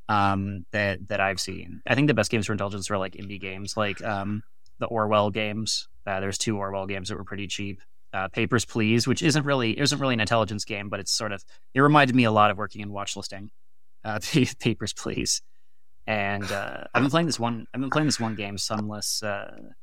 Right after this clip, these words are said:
Sunless Skies. And, uh, and it has nothing to do with intelligence, really. But in that game, like, intelligence is shown as, like, an object that you can, like, sell and has value.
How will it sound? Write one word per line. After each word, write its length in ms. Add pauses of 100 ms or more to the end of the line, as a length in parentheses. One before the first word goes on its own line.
(720)
Sunless 360
Skies. 600 (600)
And, 600
uh, 600 (340)
and 100
it 80
has 160
nothing 260
to 40
do 120
with 100
intelligence, 480
really. 220
But 120
in 80
that 160
game, 480
like, 300 (460)
intelligence 580
is 80
shown 500
as, 220
like, 260 (140)
an 80
object 640 (140)
that 100
you 100
can, 140
like, 180
sell 480 (100)
and 80
has 200
value. 440